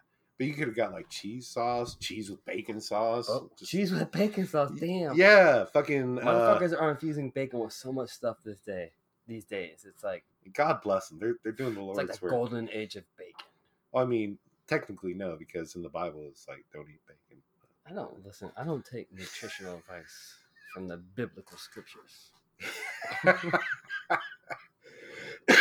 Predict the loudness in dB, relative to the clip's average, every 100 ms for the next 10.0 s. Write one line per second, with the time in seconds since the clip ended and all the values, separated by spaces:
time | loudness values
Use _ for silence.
0 | 12 10 10 10 8 6 4 4 6 6
1 | 4 0 0 0 -2 0 4 4 4 2
2 | 2 0 -4 _ _ 4 6 8 4 0
3 | _ _ _ _ _ _ _ _ _ -20
4 | -4 4 6 6 2 2 6 6 6 2
5 | -6 2 4 6 4 -2 0 0 0 -2
6 | -2 -4 -14 _ _ _ -2 2 2 0
7 | -2 2 4 2 -4 -14 _ _ _ _
8 | _ -6 0 2 2 2 2 4 2 2
9 | 4 2 2 0 2 2 4 0 0